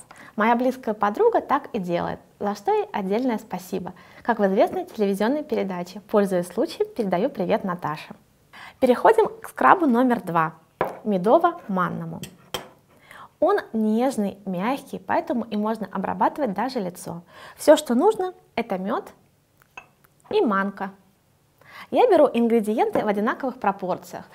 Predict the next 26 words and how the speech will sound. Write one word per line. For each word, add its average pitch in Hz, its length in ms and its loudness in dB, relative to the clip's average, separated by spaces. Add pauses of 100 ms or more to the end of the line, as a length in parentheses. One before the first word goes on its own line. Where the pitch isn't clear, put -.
(160)
Две 220 180 2
ложки 220 340 0
меда 339 320 -2
и - 160 -4
две 269 160 0
ложки 247 360 -2
крупы. 175 460 -8 (300)
Для 226 140 2
усиления 240 520 0
эффекта 294 340 -2
добавьте 240 440 2
любое 247 300 0
эфирное 262 500 -2
масло. 170 460 -8 (280)
Лимона, 233 500 0
лаванды, 254 500 2
корицы. 254 460 -2
Я 302 140 4
люблю 262 420 4
лаванду, 277 420 4
поэтому 277 440 -2
использую 311 400 -2
практически 196 500 -6
всегда 214 280 -4
только 226 280 -10
ее. 160 380 -8